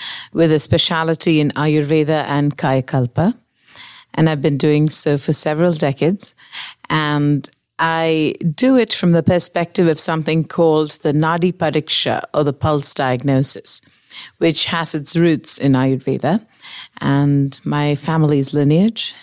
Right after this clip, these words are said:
is in Ayurvedic medicine on my mother's side. And we hail from a place called Kerala in southwestern India. So that, in combination with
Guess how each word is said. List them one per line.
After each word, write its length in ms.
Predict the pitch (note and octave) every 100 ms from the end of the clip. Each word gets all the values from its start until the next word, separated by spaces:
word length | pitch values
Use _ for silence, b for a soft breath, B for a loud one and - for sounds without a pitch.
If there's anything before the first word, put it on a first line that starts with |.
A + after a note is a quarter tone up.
| B -
is 320 | D3 C#3 C3+
in 120 | C#3
Ayurvedic 680 | C3+ C#3 C3+ C#3+ C3+ C3+ -
medicine 520 | C3+ C3+ - G#3+ A#3 -
on 140 | D#3 C#3
my 100 | C#3
mother's 360 | C3+ C3 C3
side. 440 | - F#3+ G3+ A3+ - B B B B B
And 260 | - D3 D3
we 160 | D3
hail 380 | D3+ E3 D#3+ D#3
from 160 | - D#3+
a 60 |
place 360 | C#3+ D#3+ D3+ -
called 300 | - D3 D3
Kerala 540 | - G#3+ G#3 D3 A#2+ -
in 180 | D#3+ D#3
southwestern 880 | - D3 C3 - C#3 C3 - C#3+ B2+
India. 600 | - F3 D3+ C3+ G#2+ - _ _ _ B B B B
So 280 | - - D#3+
that, 440 | D3+ F#3+ A3 A3+ F3
in 160 | E3+
combination 1000 | D#3+ D#3+ D#3+ D#3 D3 C#3+ - D#3 D3 C#3+ - B B B -
with 400 | D3+ D3+ D3